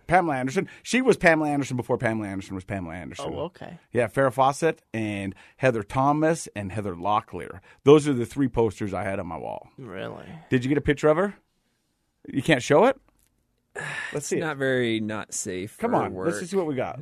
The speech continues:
Speaker 3: Uh,
Speaker 2: What, is it bikini or something?
Speaker 3: yeah.
Speaker 1: Yeah, just put it
Speaker 2: Can we
Speaker 1: up.
Speaker 2: get a dress? Can we
Speaker 1: Put
Speaker 2: get
Speaker 1: it
Speaker 2: one
Speaker 1: up.
Speaker 2: in a dress?
Speaker 3: Yeah, I'm trying to find it. <laughs>
Speaker 1: Yeah, she didn't wear a lot of dresses.
Speaker 3: She
Speaker 2: What,
Speaker 3: did,
Speaker 2: what
Speaker 3: she didn't wear a lot of anything.
Speaker 2: Oh, was she a porn star?
Speaker 1: No, <laughs> she was not a porn star.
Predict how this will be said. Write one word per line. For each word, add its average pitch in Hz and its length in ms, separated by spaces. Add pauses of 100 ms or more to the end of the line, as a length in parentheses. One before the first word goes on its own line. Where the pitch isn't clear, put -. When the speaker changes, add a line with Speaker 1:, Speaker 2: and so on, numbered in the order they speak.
(140)
Speaker 3:
Uh, 185 880
Speaker 2:
What, 185 160
is 165 140
it 175 180
bikini 240 460
or - 20
something? 220 140
Speaker 3:
yeah. 117 500
Speaker 1:
Yeah, 359 160
just 277 160
put 254 120
it - 20
Speaker 2:
Can 190 100
we 285 60
Speaker 1:
up. - 20
Speaker 2:
get 294 120
a 302 40
dress? 262 380
Can 208 100
we 214 40
Speaker 1:
Put 240 40
Speaker 2:
get 247 60
Speaker 1:
it - 80
Speaker 2:
one 214 60
Speaker 1:
up. 247 40
Speaker 2:
in 240 80
a 208 60
dress? 214 440
Speaker 3:
Yeah, 117 140
I'm 123 180
trying 123 280
to 113 80
find 104 300
it. 104 200
<laughs> - 440
Speaker 1:
Yeah, 233 100
she 294 160
didn't 294 140
wear 254 120
a 220 140
lot 156 160
of 131 80
dresses. 143 500 (100)
Speaker 3:
She 165 80
Speaker 2:
What, 247 120
Speaker 3:
did, 180 200
Speaker 2:
what 233 140
Speaker 3:
she 170 80
didn't 196 160
wear 180 140
a 165 40
lot 156 200
of 131 80
anything. 107 580 (300)
Speaker 2:
Oh, 190 100
was 165 140
she 208 140
a 180 100 (420)
porn 170 240
star? 294 240 (160)
Speaker 1:
No, 277 320
<laughs> - 0
she - 180
was 247 300
not 196 180
a 147 60
porn 147 400
star. 117 400